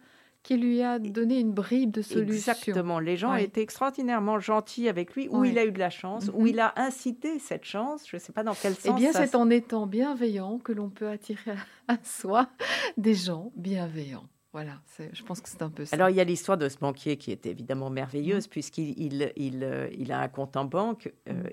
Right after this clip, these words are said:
Speaker 2: et il
Speaker 1: Un
Speaker 2: gagne
Speaker 1: peu,
Speaker 2: à un
Speaker 1: un peu
Speaker 2: moment
Speaker 1: dégarni,
Speaker 2: donné beaucoup
Speaker 1: euh,
Speaker 2: d'argent
Speaker 1: oui.
Speaker 2: avec ses livres. Et puis, puis, ça s'arrête parce que
Speaker 1: Mhm.
Speaker 2: c'est, le prochain livre ne se vend pas, il a
Speaker 1: Mhm.
Speaker 2: dépensé trop d'argent, enfin, peu importe.
Speaker 1: Mhm.
Speaker 2: Et il ne comprend pas comment ce banquier,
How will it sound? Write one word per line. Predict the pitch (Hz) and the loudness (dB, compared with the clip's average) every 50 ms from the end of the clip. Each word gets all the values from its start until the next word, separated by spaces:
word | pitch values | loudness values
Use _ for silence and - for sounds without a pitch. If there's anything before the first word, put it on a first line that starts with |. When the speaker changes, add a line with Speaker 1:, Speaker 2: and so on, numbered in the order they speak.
| - - | -6 -4
Speaker 2:
et | 147 139 | -4 -4
il | 135 131 139 123 - - | -4 -4 -8 -10 -10 -8
Speaker 1:
Un | 143 | -4
Speaker 2:
gagne | 160 147 151 151 | -2 0 0 0
Speaker 1:
peu, | 143 170 | 0 0
Speaker 2:
à | |
un | 180 | 0
Speaker 1:
un | 143 | 2
peu | 143 - | 2 2
Speaker 2:
moment | 185 165 156 | 2 4 4
Speaker 1:
dégarni, | 165 156 156 151 151 151 165 165 180 | 4 4 6 4 4 4 2 2 2
Speaker 2:
donné | 196 220 | 2 4
beaucoup | 226 233 214 180 170 | 4 2 2 2 0
Speaker 1:
euh, | 147 | 0
Speaker 2:
d'argent | 151 131 131 135 139 160 220 294 359 - | 0 0 0 -2 -4 -4 -4 -4 -2 0
Speaker 1:
oui. | 185 196 226 285 - | 0 0 0 0 -2
Speaker 2:
avec | - 123 135 135 - | -4 -6 -6 -6 -4
ses | - 143 139 | -6 -6 -4
livres. | 170 254 311 302 294 - - - | -4 -4 -4 -4 -6 -10 -12 -8
Et | - 147 | -8 -8
puis, | - - 202 233 240 - - _ - - _ _ _ _ _ _ _ _ _ _ - - | -8 -6 -6 -6 -6 -6 -10 _ -20 -20 _ _ _ _ _ _ _ _ _ _ -8 -6
puis, | 175 180 - - _ _ | -4 -4 -4 -6 _ _
ça | - - - 131 127 | -12 -8 -6 -6 -4
s'arrête | - 127 - - 151 143 139 - _ - | -4 -6 -4 -2 -2 -2 -2 -4 _ -16
parce | 117 - | -12 -8
que | 190 - | -6 -6
Speaker 1:
Mhm. | 165 | -4
Speaker 2:
c'est, | 156 156 - - | -6 -8 -10 -12
le | 135 - | -14 -16
prochain | - - - - - 131 131 | -12 -12 -12 -8 -6 -6 -4
livre | 131 139 156 139 120 | 0 0 0 0 -2
ne | 123 127 | -4 -8
se | - - | -8 -8
vend | 131 123 123 | -8 -8 -4
pas, | - - 139 147 160 | 0 2 2 4 4
il | 160 160 | 2 0
a | 127 | -2
Speaker 1:
Mhm. | - | -2
Speaker 2:
dépensé | - - - 123 - - 131 | -4 -4 -6 -8 -6 -6 -8
trop | - - 135 | -8 -6 -8
d'argent, | 127 - - - - 135 131 | -8 -8 -10 -10 -10 -10 -10
enfin, | 127 - - - | -10 -10 -12 -12
peu | - - | -10 -10
importe. | 110 120 - 117 - - | -10 -8 -6 -8 -8 -6
Speaker 1:
Mhm. | 180 170 165 170 175 - - _ - | -6 -8 -8 -10 -12 -14 -16 _ -6
Speaker 2:
Et | - 151 | -2 -2
il | 156 | 0
ne | 170 | -2
comprend | 175 - 240 220 196 208 208 | -2 -4 -6 -4 -2 -4 -2
pas | - 294 | -2 -6
comment | 285 - 165 - 165 190 | -6 -6 -8 -6 -6 -8
ce | 196 - - 143 123 - - _ _ _ - _ _ _ - - - | -8 -6 -6 -6 -8 -8 -14 _ _ _ -20 _ _ _ -20 -12 -6
banquier, | 117 139 139 135 - - 220 277 370 | -2 -2 -2 -2 -4 -6 -6 -6 -6